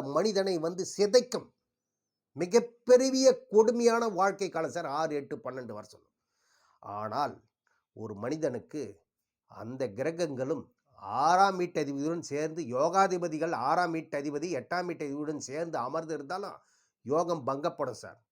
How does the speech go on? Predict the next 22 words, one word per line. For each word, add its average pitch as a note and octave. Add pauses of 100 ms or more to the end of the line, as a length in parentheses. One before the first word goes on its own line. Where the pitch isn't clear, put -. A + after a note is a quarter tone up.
(560)
அப்போ C#3
ஒரு D#3
மனிதனுக்கு G3+ (1600)
சார், G3
எனக்கு F3
வந்து F3+
நாற்பத்தைந்து F3
வயது F3+
ஆயிடுச்சு D3+
சார், A#2+ (280)
இது G3+
வரைக்குமே A#3+
எனக்கு A3
யோகமே A#3
இல்லையே G#3+
சார், D#3
எப்போ D#3
சார் A#3+
கிடைக்கும் G3
அப்படின்னு E3
கேட்குறீங்கன்னு D#3
வைங்க, C#3